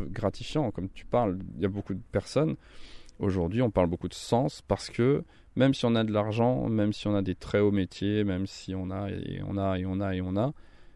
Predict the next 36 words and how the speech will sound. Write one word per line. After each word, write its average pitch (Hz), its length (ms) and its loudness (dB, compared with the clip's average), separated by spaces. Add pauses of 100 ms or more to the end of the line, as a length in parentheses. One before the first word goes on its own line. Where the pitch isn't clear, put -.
si - 140 -8
tu - 120 -12
te - 100 0
lèves 135 140 6
le 120 80 6
matin 117 300 4
avec 110 160 2
tout - 140 -12
ça, 120 200 4
mais 101 120 2
que - 60 -18
tu - 100 -18
sais - 140 -4
pas 113 120 4
pourquoi 104 340 0
tu - 160 -8
te - 120 -6
lèves, 120 260 2 (180)
tu - 80 -20
sais - 100 -8
pas 123 140 2
à 110 60 4
quoi 104 140 0
tu - 120 -10
vas 95 80 0
servir, 101 480 -2 (560)
ben, 95 80 0
l'être 95 240 2
humain, 110 120 0
il 101 40 2
est 90 40 0
pas - 160 -4
fait - 140 -6
pour - 160 -14
ça, 123 180 -2
quoi. - 200 -10